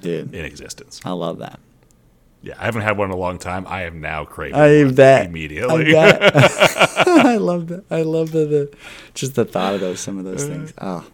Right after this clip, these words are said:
Speaker 2: So what else? So what then? Okay, uh, this month you had, you had seven days.
Speaker 1: Yeah.
Speaker 2: What do you wanna do?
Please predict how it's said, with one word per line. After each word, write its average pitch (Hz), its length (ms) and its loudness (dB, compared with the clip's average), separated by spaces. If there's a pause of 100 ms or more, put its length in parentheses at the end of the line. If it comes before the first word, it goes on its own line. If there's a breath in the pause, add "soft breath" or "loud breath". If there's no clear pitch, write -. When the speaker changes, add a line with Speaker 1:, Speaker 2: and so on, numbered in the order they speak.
(800)
Speaker 2:
So - 200 -2
what 123 140 4
else? 120 220 -2
So 123 100 -2
what 123 300 0
then? 107 280 -4
Okay, 92 360 -6 (760)
uh, 95 360 -4
this 110 220 -6
month 90 280 -10
you 95 60 -6
had, 87 200 -10
you 101 120 -10
had 90 100 -12
seven 87 260 -8
days. 78 340 -14
Speaker 1:
Yeah. 90 200 -2 (800)
Speaker 2:
What 104 80 -6
do 101 60 -6
you 98 40 -4
wanna 95 140 -6
do? 90 180 -8